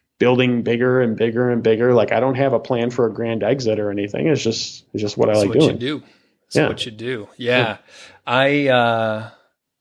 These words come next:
Speaker 2: yeah, I haven't had exactly the same crisis, but I've had other crises.
Speaker 1: Yeah.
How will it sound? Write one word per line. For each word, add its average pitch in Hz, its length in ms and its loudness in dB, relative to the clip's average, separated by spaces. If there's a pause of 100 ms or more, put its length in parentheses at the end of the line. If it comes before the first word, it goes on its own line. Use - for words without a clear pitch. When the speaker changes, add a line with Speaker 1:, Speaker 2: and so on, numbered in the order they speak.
(760)
Speaker 2:
yeah, 120 280 0
I 127 100 0
haven't 139 200 0
had 120 240 0
exactly 110 480 -4
the 101 80 -8
same 110 320 -4
crisis, 104 560 -6
but 107 140 -6
I've 104 100 -6
had 104 160 -6
other 95 300 -8 (160)
crises. 95 880 -12 (120)
Speaker 1:
Yeah. 98 280 0